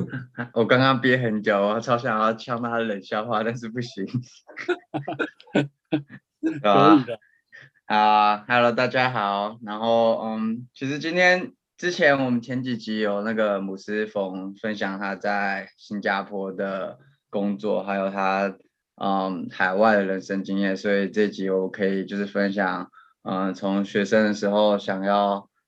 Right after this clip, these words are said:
Speaker 1: 出国的，呃，呃，过程，然后之后在美国毕业，在这边工作，然后苟延残喘到现在的一些经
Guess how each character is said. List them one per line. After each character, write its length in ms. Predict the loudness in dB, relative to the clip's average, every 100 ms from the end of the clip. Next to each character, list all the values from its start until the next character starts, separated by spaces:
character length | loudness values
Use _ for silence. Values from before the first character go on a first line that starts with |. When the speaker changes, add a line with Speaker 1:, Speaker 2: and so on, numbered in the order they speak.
| _
Speaker 1:
出 200 | -4 -4
国 200 | -2 -2
的， 420 | 0 0 -2 -4 -6
呃， 440 | -6 -4 -4 -6 -12 _ _ _ _
呃， 320 | -4 -2 -2
过 300 | 0 4 4
程， 340 | 2 -2 -4 -4
然 160 | -2
后 140 | -2 -2
之 240 | -4 0
后 440 | 4 4 4 0 -8 _
在 180 | -2
美 160 | 0 -4
国 160 | -6 -8
毕 300 | -6 -4 -2
业， 420 | -2 -4 -6 -6
在 140 | -4
这 100 | -4
边 160 | -4 -6
工 240 | -4 -6 -4
作， 420 | -4 -4 -6 -8 -8
然 100 | -4
后 480 | -2 0 -2 -4 _ _ _ _
苟 200 | 0 2
延 220 | 2 0
残 260 | 0 -2 0
喘 240 | -2 -2
到 160 | 0 0
现 240 | -2 -2
在 180 | 0 0
的 160 | 0 -4
一 60 |
些 320 | -4 -4 -4
经 220 | -4 -4